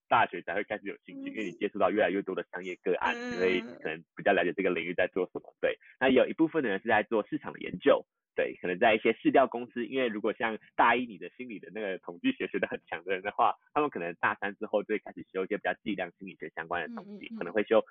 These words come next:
Speaker 1: 中阶统计、高阶统计，那他们毕业之后可能就会做一些公司内部的市场研究员，或者说去市调公司当他们的员工，然后可以去做一些市场调查，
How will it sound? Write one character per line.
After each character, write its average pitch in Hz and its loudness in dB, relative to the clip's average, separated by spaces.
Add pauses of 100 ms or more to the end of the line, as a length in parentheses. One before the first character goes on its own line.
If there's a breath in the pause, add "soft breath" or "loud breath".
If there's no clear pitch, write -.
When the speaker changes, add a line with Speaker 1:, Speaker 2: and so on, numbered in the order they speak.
(140 loud breath)
Speaker 1:
中 139 4
阶 151 6
统 90 -4
计、 107 2
高 95 2
阶 101 2
统 - -10
计， 90 -4
那 95 -2
他 107 -4
们 98 -4
毕 104 -2
业 101 4
之 104 2
后 98 4
可 - -10
能 78 -8
就 92 -2
会 90 0
做 90 0
一 95 -2
些 95 2 (200 soft breath)
公 135 0
司 139 -2
内 123 2
部 113 -6
的 - 2
市 - -6
场 85 -8
研 82 -8
究 120 6
员， 87 0 (260)
或 117 8
者 - 0
说 113 4
去 131 2 (120)
市 135 0
调 127 6
公 113 -4
司 113 -4
当 104 -2
他 104 -10
们 101 -10
的 80 -2
员 90 -4
工， 113 -2 (220)
然 90 -4
后 95 -4
可 - -6
以 85 2
去 101 -8
做 98 0
一 101 0
些 101 -2
市 123 -8
场 - -16
调 101 0
查， - -4